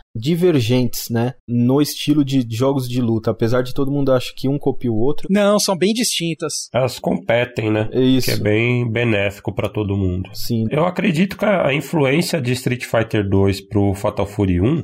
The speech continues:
Speaker 3: tenha sido muito mais de negócios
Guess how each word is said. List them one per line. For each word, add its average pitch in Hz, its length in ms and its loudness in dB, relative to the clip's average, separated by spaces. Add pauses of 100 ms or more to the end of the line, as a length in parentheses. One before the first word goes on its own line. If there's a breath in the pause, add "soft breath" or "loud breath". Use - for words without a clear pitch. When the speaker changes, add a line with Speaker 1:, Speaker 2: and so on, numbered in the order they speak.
(140)
Speaker 3:
tenha 123 260 0
sido 135 360 -2
muito 151 380 0
mais 110 460 2
de 104 240 -2
negócios 156 720 0